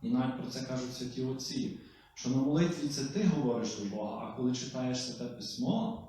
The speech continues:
це Бог говорить до тебе. Бог говорить до тебе. Тому, крім того, що п'ять хвилин молишся, ще плюс п'ять хвилин читай Святе Письмо.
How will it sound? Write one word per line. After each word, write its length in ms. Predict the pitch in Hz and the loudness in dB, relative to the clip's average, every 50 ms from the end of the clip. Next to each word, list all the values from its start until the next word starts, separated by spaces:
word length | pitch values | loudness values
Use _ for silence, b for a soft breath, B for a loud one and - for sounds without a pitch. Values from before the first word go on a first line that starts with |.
| - - _ | -18 -20 _
це 320 | - - - - 101 - - | -8 -6 -6 -6 -6 -4 0
Бог 300 | 127 160 196 202 185 - | 4 6 6 6 6 4
говорить 680 | - - - - 110 107 101 107 117 123 131 135 131 127 | 2 -2 -6 -8 -8 -6 -6 -4 -2 -2 -2 -2 -4 -4
до 120 | 123 123 | -4 -6
тебе. 560 | 123 - - 107 98 98 95 92 90 - 90 87 - - - _ _ _ _ _ _ _ _ _ - | -6 -6 -6 -6 -6 -6 -6 -6 -8 -10 -12 -16 -18 -20 -20 _ _ _ _ _ _ _ _ _ -16
Бог 340 | - - 156 185 185 - 139 | -4 0 4 4 4 4 4
говорить 460 | 135 113 110 107 104 98 95 92 90 | 0 0 -2 -2 -4 -4 -4 -4 -4
до 140 | 95 95 - | -6 -6 -8
тебе. 480 | - 90 90 92 92 - - - - - _ _ _ _ _ _ _ _ _ _ _ _ _ _ _ _ _ _ _ | -8 -8 -8 -8 -8 -10 -14 -18 -20 -20 _ _ _ _ _ _ _ _ _ _ _ _ _ _ _ _ _ _ _
Тому, 680 | - 143 190 214 208 185 165 156 147 147 147 - - - - | 0 4 6 8 10 10 8 8 8 4 4 2 -2 -2 0
крім 260 | 175 185 202 190 - | 4 4 6 6 6
того, 220 | - 175 165 165 160 | 6 6 6 6 6
що 200 | - 165 156 139 | 4 4 2 2
п'ять 300 | 156 156 165 160 165 165 | 4 6 6 6 6 4
хвилин 640 | - - 143 143 147 147 135 135 - - - - - | 0 0 0 2 4 4 4 4 2 0 -4 -4 2
молишся, 920 | 110 123 120 113 107 104 101 - - - - - - 156 175 - - - - - _ _ _ _ _ _ - - - | 4 6 6 6 6 4 4 2 0 -2 -4 -4 -2 -2 -2 -2 -4 -6 -12 -18 _ _ _ _ _ _ -4 0 0
ще 420 | - - - 143 143 151 - - | 0 2 2 2 2 2 4 6
плюс 400 | 185 190 220 240 240 233 - - | 8 8 10 10 8 8 6 4
п'ять 320 | - - 175 180 180 185 - | 2 4 4 6 6 4 2
хвилин 380 | - - 175 165 160 165 165 | 2 0 0 0 0 0 0
читай 340 | - - 156 143 143 143 143 | 0 -2 -4 -4 -4 -4 -2
Святе 280 | 143 - 131 123 123 127 | -2 -4 -4 -6 -6 -8
Письмо. 600 | 123 120 120 - - - - - - - - - | -8 -8 -8 -10 -12 -10 -10 -10 -10 -12 -14 -16